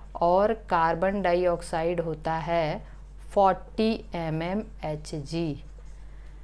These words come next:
कार्बन डाइऑक्साइड कितना होता है, फ़ोर्टी एम एम एच जी। अब मुझे बताइए, पल्मोनरी आर्टरी, जो पल्मोनरी कैपिलरी, अ,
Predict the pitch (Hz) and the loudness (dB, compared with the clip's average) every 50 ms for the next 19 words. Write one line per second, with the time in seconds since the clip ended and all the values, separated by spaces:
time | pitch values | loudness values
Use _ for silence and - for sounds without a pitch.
0 | - - - - 170 170 175 175 190 202 202 202 196 - - 196 190 - 202 - | -16 -14 -2 4 4 4 6 6 4 6 6 4 4 4 2 2 2 0 0 2
1 | 220 202 208 202 - 233 233 262 277 - - - 190 180 180 180 - - 220 214 | 4 4 4 4 2 0 0 0 -4 0 4 6 6 6 6 2 -2 -2 0 0
2 | 226 - - - 185 175 170 170 175 190 214 233 247 - - 185 165 165 - 165 | 0 0 -2 -4 -6 -4 -2 -2 0 0 0 0 -2 -4 -4 -4 -4 -4 -2 -2
3 | 151 139 151 185 196 175 139 - - - - - - - - - - - - - | -2 0 4 4 4 4 4 0 -4 -10 -14 -14 -14 -14 -14 -16 -16 -14 -12 -12
4 | - - - - - - - - - - - - - - - - - - - - | -10 -10 -12 -12 -14 -14 -12 -12 -10 -12 -12 -12 -12 -14 -14 -14 -16 -16 -12 2
5 | - - 277 285 302 311 311 247 285 240 262 247 240 226 233 247 285 285 - - | 10 12 12 12 12 12 12 10 10 10 10 12 10 10 10 10 8 6 8 10
6 | - 240 226 226 226 233 240 240 247 254 285 302 302 - - - 196 190 190 185 | 12 12 12 12 10 8 8 8 8 8 6 6 4 4 6 6 8 8 8 6
7 | 180 - 202 190 202 170 147 147 - - - - - - - - - - - - | 4 4 4 4 4 4 2 2 0 -4 -8 -8 -8 -10 -10 -12 -12 -12 -14 -2
8 | - - 254 262 262 - - - 180 196 180 - - - - 220 226 233 240 254 | 4 6 6 6 6 0 -6 -4 -4 -4 -4 -4 2 8 8 10 10 10 8 8
9 | 254 262 302 285 - - 226 214 220 220 220 220 226 233 226 202 208 240 269 285 | 6 6 4 2 4 4 4 4 6 4 4 4 4 4 4 4 4 2 0 0
10 | 285 | -2